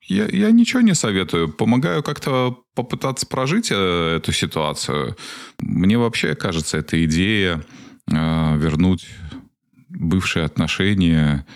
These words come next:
несколько утопичной. Я уже больше десяти лет, э, практикую. И знаешь, я что-то не припомню ни одного такого хорошего, положительного случая. Что-то из этой затеи путное вышло.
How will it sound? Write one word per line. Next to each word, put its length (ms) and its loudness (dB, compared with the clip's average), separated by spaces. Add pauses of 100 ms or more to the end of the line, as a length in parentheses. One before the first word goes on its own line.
(120)
несколько 380 0
утопичной. 840 0
Я 180 2
уже 520 0
больше 400 -2
десяти 300 -2
лет, 340 0
э, 140 -2
практикую. 880 -2 (720)
И 120 -4
знаешь, 600 0
я 240 0
что-то 240 -4
не 100 4
припомню 640 2
ни 120 4
одного 440 2
такого 540 -2
хорошего, 920 -2 (540)
положительного 840 0
случая. 840 0 (320)
Что-то 360 -2
из 100 0
этой 220 0
затеи 500 0
путное 480 0
вышло. 440 -2